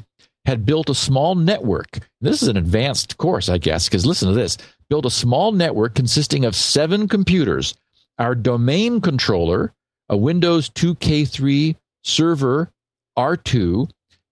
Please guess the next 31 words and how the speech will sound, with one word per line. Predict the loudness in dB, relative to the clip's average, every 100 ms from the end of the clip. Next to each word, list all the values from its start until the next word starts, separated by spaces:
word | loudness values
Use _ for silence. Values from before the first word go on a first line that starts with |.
| -2
had | 0 0 -2 0
dual | 0 2 0
forty | 0 -2 0 0
gig | 0 0 0
hard | -2 -2 -2 -2
drives. | -2 -2 -2 -6 -8 _ -2
We | 0
also | 0 0
had | 0 0
an | -2
Exchange | -4 -2 0 0 0 0
server | 2 2 2 2 0 -2 _ _
and | -2 0
a |
web | 2 0 0
server, | 0 0 2 2 0 -4 _ -6
which | -2 0
are | 0
accompanied | 0 -2 0 -2 0
by | 0 -2
four | -2 -2 0
clients." | 0 0 0 -4 -6 -8 -10 _
So | 0 2
it |
was | 2
sort | 2
of | 2
a | 2
little | 2 0 0 -4 -8 -10 -2
demo | 0 2 0 0
network | 0 0 -2 -2 -6